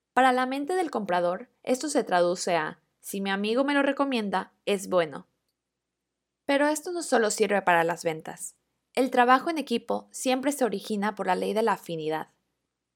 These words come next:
Solo así, cada miembro del equipo se persuade mutuamente para crear un buen proyecto. En pocas palabras, la afinidad es lo que produce ventas,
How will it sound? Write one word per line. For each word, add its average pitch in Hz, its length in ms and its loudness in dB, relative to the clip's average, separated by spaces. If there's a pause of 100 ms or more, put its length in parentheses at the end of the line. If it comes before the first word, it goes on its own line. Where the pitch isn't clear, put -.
(720)
Solo 349 340 0
así, 226 380 -6
cada 302 240 2
miembro 277 320 0
del 254 120 4
equipo 196 360 -4
se 202 160 -4
persuade 233 440 0
mutuamente 254 640 -4
para 190 240 2
crear 196 280 2
un 226 100 -6
buen 185 160 -2
proyecto. 170 540 -6 (920)
En 247 120 -2
pocas 285 300 -2
palabras, 180 560 2
la 214 100 2
afinidad 254 540 0 (160)
es 269 120 -2
lo 330 100 -2
que 302 100 -4
produce 202 420 -4
ventas, 170 480 -6